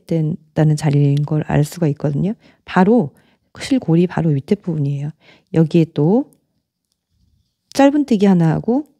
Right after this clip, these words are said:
사슬뜨기 하나 해서 한길긴뜨기를 대신해 줍니다. 이제 흑동 부분에서는 세 번째 단, 네 번째 단이 평단이에요.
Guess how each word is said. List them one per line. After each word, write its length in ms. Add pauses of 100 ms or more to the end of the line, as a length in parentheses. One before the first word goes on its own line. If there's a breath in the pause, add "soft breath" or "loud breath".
(920)
사슬뜨기 560
하나 180
해서 340 (200)
한길긴뜨기를 760
대신해 320
줍니다. 480 (480 loud breath)
이제 520 (420)
흑동 380
부분에서는 1000
세 140
번째 340
단, 200
네 100
번째 280
단이 240
평단이에요. 600